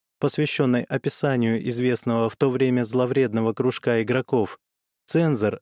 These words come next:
руководимый охранительными началами ко всему, даже к игорным домам, счел за лучшее перенести место действия на воды в Германию и оставил светлые петербургские ночи, ялики на Неве,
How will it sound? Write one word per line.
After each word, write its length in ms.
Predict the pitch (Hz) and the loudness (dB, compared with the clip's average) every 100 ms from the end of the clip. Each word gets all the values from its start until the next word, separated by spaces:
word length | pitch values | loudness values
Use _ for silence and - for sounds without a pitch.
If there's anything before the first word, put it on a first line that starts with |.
| - | -2
руководимый 800 | 135 135 135 139 131 113 110 - | -2 0 0 2 2 2 0 -2
охранительными 800 | 123 - 139 131 117 110 110 113 | -4 -2 0 0 0 0 0 0
началами 580 | 113 117 - 113 107 107 | 0 -2 0 0 0 -2
ко 140 | 113 | -2
всему, 440 | - 127 135 165 - _ _ | -2 -2 0 -2 -4 _ _
даже 340 | 117 123 120 120 | -2 0 2 0
к 140 | - | -2
игорным 460 | 131 127 113 110 104 | 0 2 2 0 0
домам, 440 | 123 139 165 156 - _ _ _ - | 0 2 2 0 -6 _ _ _ -6
счел 260 | - 202 | 0 2
за 140 | 165 143 | 4 2
лучшее 400 | 151 175 156 139 | 2 0 0 0
перенести 680 | - 151 156 160 - 143 | 0 0 0 -2 -2 0
место 380 | 120 120 - 117 | 2 2 0 -2
действия 640 | 110 127 - - 120 120 - - | 0 0 0 0 2 0 -2 -2
на 140 | 135 | 0
воды 260 | 131 120 123 | 2 2 0
в 60 | |
Германию 680 | 120 147 143 127 98 95 90 _ _ _ | 0 0 2 0 0 -2 -4 _ _ _
и 80 | 139 | 0
оставил 540 | 135 - 180 180 160 135 | 0 0 0 2 2 2
светлые 520 | - 160 135 127 120 | 0 0 2 2 2
петербургские 800 | 123 - 127 123 120 - 120 110 | -2 -2 0 0 -2 0 0 2
ночи, 520 | 135 160 - 127 - | 0 0 0 -2 -2
ялики 500 | - 117 151 143 - | -2 0 0 0 0
на 140 | 123 120 | 0 2
Неве, 400 | 123 117 120 | 2 2 0